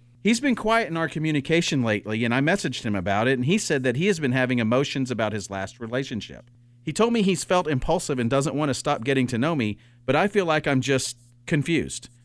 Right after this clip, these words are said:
What do you suggest, Kelly? Should I give him space to process things himself, potentially be there for him, and help him to process if he asks for it? Or do you think this is a way of letting me down softly, James?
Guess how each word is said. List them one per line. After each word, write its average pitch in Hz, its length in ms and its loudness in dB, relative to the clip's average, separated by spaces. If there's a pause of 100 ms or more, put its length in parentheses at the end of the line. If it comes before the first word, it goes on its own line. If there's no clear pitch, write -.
(160)
What 170 140 0
do 185 60 -4
you 190 120 0
suggest, 156 480 -2
Kelly? 104 280 -2
Should 135 220 -4
I 120 60 4
give 147 200 0
him 151 80 2
space 160 360 -2
to 127 100 -4
process 147 500 -2
things 190 240 -2
himself, 143 500 0 (280)
potentially 180 440 2
be 151 200 0
there 160 160 4
for 135 320 0
him, 165 160 -4 (240)
and 123 100 0
help 147 220 0
him 135 80 0
to 117 80 -2
process 156 500 -2
if 127 80 -8
he 104 160 -6
asks 185 260 -2
for 104 200 -2
it? 113 120 -4 (300)
Or 190 140 2
do 208 60 0
you 190 100 2
think 165 220 0
this 151 140 -2
is 131 140 -2
a 131 60 2
way 135 180 4
of 104 160 0
letting 135 360 0
me 127 100 2
down 113 260 0
softly, 98 600 -4
James? 82 680 -6